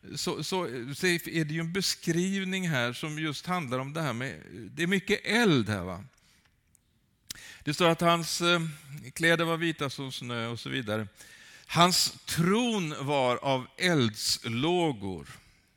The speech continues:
och dess hjul av flammande eld. En ström av eld flödade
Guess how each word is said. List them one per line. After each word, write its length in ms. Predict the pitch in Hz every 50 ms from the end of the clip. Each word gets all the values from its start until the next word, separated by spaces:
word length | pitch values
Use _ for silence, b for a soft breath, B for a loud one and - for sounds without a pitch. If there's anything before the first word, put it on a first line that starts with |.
| b b _ B B B B B B B
och 260 | B B B 131 135
dess 260 | 147 147 135 - -
hjul 640 | 120 117 131 156 165 165 151 131 113 104 101 98 -
av 240 | - - 127 120 110 - 87 87
flammande 1000 | - - - 135 135 139 143 139 120 101 95 98 101 101 101 98 101 107 107 - _ _
eld. 480 | - 135 131 110 82 76 65 53 - - _ - - - - - _ _ _ _ B B B B B B B
En 160 | B 139 160 156
ström 1000 | - - - - - - 175 175 190 214 226 247 247 233 190 143 123 117 113 110 - _
av 260 | - 131 127 127 120 - _ _
eld 560 | - 131 139 147 139 110 98 90 80 - - - B B B B B
flödade 1300 | - - - - - 147 139 156 180 175 147 113 101 101 101 104 110 139 147 147 139 117 107 90 76